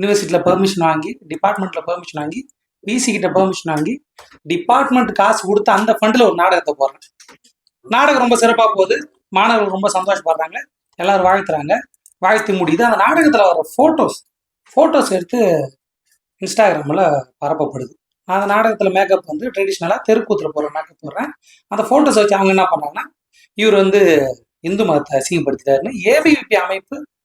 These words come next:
அடுத்த நாள் போராட்டம் பண்றாங்க. அடுத்த நாள் போராட்டம் பண்றாங்க, தொடர்ச்சியா மூணு நாள் போராட்டம் பண்றாங்க. போராட்டம் எதுக்குன்னா, அவங்களுக்கு பிடிக்கல,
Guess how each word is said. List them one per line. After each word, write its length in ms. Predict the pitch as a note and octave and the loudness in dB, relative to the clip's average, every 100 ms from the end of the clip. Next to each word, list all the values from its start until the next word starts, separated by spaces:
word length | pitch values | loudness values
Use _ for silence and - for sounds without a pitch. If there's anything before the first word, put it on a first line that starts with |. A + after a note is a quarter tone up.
| _ _ | _ _
அடுத்த 420 | D#3+ A#3 E4 E4+ | -2 0 0 2
நாள் 260 | D#4+ E4 - | 4 4 4
போராட்டம் 340 | C4 A#3+ G3+ | 4 4 2
பண்றாங்க. 340 | E3 D3+ C3+ _ _ _ _ _ _ _ _ _ _ | -4 -8 -12 _ _ _ _ _ _ _ _ _ _
அடுத்த 340 | - G#3 C4 C4 | -2 0 2 2
நாள் 180 | C#4 A3+ | 2 2
போராட்டம் 340 | A#3+ A#3 A3 | 2 2 2
பண்றாங்க, 300 | A3 A#3 D#4 - | 0 0 -2 0
தொடர்ச்சியா 340 | G#3+ C#4 - C#4 | 2 2 2 4
மூணு 200 | B3+ C4 | 4 4
நாள் 180 | B3+ B3 | 4 4
போராட்டம் 320 | A3+ A3 G3 | 4 4 0
பண்றாங்க. 520 | F3+ D#3+ D#3 G3 C#4+ _ _ _ _ _ _ _ | -4 -10 -8 -6 -6 _ _ _ _ _ _ _
போராட்டம் 460 | - A#3+ D#4+ D#4+ C#4 | 0 2 2 2 2
எதுக்குன்னா, 460 | B3+ A#3+ A#3 D#4+ F4 | 0 0 2 2 2
அவங்களுக்கு 600 | G3+ D4 E4+ D#4+ D#4+ C4+ | 2 4 4 4 2 0
பிடிக்கல, 260 | - - | 0 -2